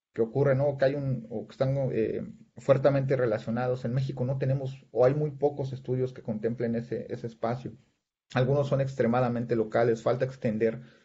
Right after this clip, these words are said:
el análisis a un ámbito más, digamos, una escala más grande, una escala nacional, ¿no? Y pasar por incluso escalas más pequeñas al nivel de colonia, calles, etcétera, ¿no? Porque, eh, nos comentaban incluso que hay un estudio,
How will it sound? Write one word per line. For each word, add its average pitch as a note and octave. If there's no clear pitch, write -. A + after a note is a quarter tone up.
el A2+
análisis C3
a A2
un A#2
ámbito A#2
más, G2+
digamos, A#2+
una A#2+
escala C3
más A#2+
grande, A#2+
una A#2+
escala A#2
nacional, G#2
¿no? B2+
Y B2+
pasar B2+
por D3
incluso C3+
escalas C3+
más C3
pequeñas B2+
al A2
nivel A#2
de A#2+
colonia, A#2+
calles, B2
etcétera, A#2+
¿no? C3+
Porque, A#2
eh, A2+
nos A#2+
comentaban C#3
incluso C3+
que -
hay C3
un C3+
estudio, C3+